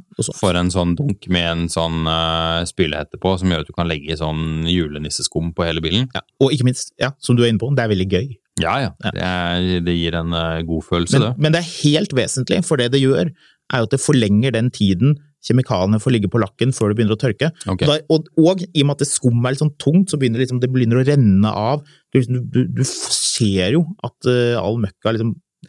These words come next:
Speaker 2: Jeg
Speaker 1: begynner å
Speaker 2: recapper
Speaker 1: falle
Speaker 2: litt
Speaker 1: av.
Speaker 2: grann bare fordi dette er et tema du er veldig kunnskapsrik og engasjert om. Eh,
Speaker 1: Du også, etter hvert.
Speaker 2: Ja, men, eh, jeg prøver å hjelpe folk å huske hva de skal gjøre. Så det, det første du gjør, og dette her vil jeg anbefale, er å skaffe en ok sånn sprøyteflaske,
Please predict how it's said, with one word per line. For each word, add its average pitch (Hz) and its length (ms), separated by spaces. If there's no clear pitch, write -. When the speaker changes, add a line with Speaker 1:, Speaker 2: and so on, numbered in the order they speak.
Speaker 2:
Jeg 117 100
Speaker 1:
begynner 117 200
å 113 40
Speaker 2:
recapper 117 120
Speaker 1:
falle 107 160
Speaker 2:
litt 123 100
Speaker 1:
av. 135 80
Speaker 2:
grann 104 220
bare 95 220
fordi 92 580
dette 98 240
er 90 100
et 92 80
tema 87 280
du 85 140
er 87 160
veldig 82 400
kunnskapsrik 80 480
og 82 60
engasjert 82 320
om. 123 220
Eh, 110 800
Speaker 1:
Du 123 240
også, - 240
etter - 180
hvert. - 320
Speaker 2:
Ja, 110 220
men, 123 220
eh, 120 380
jeg 107 240
prøver 95 360
å 98 160
hjelpe 95 260
folk 87 180
å 95 120
huske 95 240
hva 87 80
de 87 80
skal 98 180
gjøre. 101 100
Så 117 80
det, 117 100
det 117 80
første 123 240
du 101 80
gjør, 160 300
og 120 100
dette 113 220
her 110 120
vil 110 120
jeg 107 100
anbefale, 101 380
er 92 60
å 95 80
skaffe - 280
en 95 200
ok 90 480
sånn 90 400
sprøyteflaske, - 920